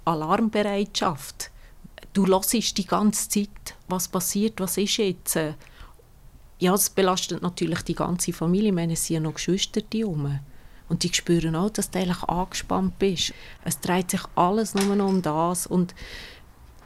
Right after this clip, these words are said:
du bist blockiert in allem, was du machst. Die Beziehung ist blockiert. Blockiert ist eben irgendein normaler Umgang mit, mit den anderen Kindern.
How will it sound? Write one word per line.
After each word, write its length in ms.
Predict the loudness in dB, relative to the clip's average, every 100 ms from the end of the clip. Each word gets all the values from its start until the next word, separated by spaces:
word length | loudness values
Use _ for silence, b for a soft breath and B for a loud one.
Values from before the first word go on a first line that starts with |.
| -4
du 80 | 2
bist 280 | 4 2 2
blockiert 840 | -2 0 -2 2 2 2 -2 -6
in 180 | -2 -2 0
allem, 540 | 0 2 2 0 -2 -4 -2
was 140 | -4 -2
du 140 | 0 2
machst. 800 | 4 4 2 2 -4 -10 -10 -10 B B B -20 -20 -20 -12
Die 60 | -12
Beziehung 460 | -6 2 4 4 4
ist 220 | 0 0
blockiert. 840 | -2 -2 -2 0 2 0 -2 -10 -12 -16 -16 -16 -16 -4
Blockiert 560 | -4 -4 -2 0 0 -6
ist 220 | -6 -8 -4
eben 300 | -2 0 -2
irgendein 440 | -2 -2 -2 -2 -2
normaler 640 | -2 -2 -2 -2 -2 -2 -6
Umgang 720 | 4 6 8 6 4 2 4 2
mit, 340 | 0 -6 -6
mit 260 | -6 -4 -6
den 80 | -4
anderen 500 | -2 0 2 2 2
Kindern. 500 | 2 2 4 4 0